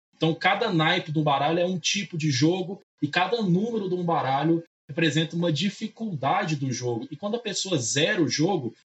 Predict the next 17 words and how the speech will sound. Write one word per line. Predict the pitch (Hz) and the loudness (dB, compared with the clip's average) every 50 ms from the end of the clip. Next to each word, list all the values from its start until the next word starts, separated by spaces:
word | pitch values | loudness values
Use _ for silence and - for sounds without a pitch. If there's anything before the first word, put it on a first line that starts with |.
| _ _ _ _ _ - | _ _ _ _ _ -2
vamos | 127 160 196 - | 0 0 0 -2
supor | - 156 170 170 160 - | -2 -2 0 0 0 -2
que | - 147 | -4 -4
ela | 139 143 143 143 151 151 147 | -2 -2 0 0 0 0 -2
fez | - - 165 160 165 151 | -2 -2 -2 -2 0 0
uma, | 160 160 156 | 0 0 0
um | 156 151 - 120 | -2 -2 -4 -4
jogo | 120 120 143 151 165 165 180 165 - | -4 0 2 2 2 0 -4 -8 -6
que | - | -6
é | 156 - | -6 -4
quatro | - 269 254 226 - 180 175 | 0 0 0 0 0 -4 -6
de | 160 180 | -8 -8
paus, | 156 - - 120 - - - - - | -6 -2 -2 0 0 0 -2 -4 -6
que | - | -6
é | 127 | -6
a | 120 | -6
carta. | - - - 104 95 - - - | -4 -4 -6 -6 -6 -8 -14 -20